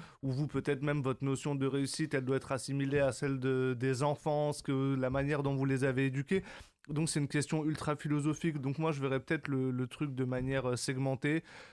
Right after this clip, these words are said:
ou si on part, euh, sur des, euh, deux, trois, quatre ans, est-ce qu'on a réussi ces objectifs-là ? Et c'est une forme de, c'est une forme de réussite. Voilà, moi, l'année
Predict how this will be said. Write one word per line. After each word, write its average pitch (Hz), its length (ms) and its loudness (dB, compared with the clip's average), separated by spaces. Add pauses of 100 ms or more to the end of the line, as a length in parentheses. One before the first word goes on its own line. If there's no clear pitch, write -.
(120)
ou 135 180 0
si - 140 -6
on 135 100 0
part, 143 340 2
euh, 131 60 0
sur 131 240 -4
des, 131 360 0
euh, 123 100 -2
deux, 127 240 -2
trois, 135 260 -4
quatre 131 360 -6
ans, 147 160 -2
est-ce 135 140 -4
qu'on 135 140 -4
a 131 80 -2
réussi 131 340 -4
ces 131 260 -2
objectifs-là ? 131 760 0 (280)
Et 135 80 0
c'est 135 160 -4
une 127 100 0
forme 156 340 0
de, 131 240 2
c'est 131 160 -4
une 131 80 -2
forme 143 220 0
de 139 80 0
réussite. 139 560 -2 (300)
Voilà, 135 180 2
moi, 143 160 2
l'année 135 180 2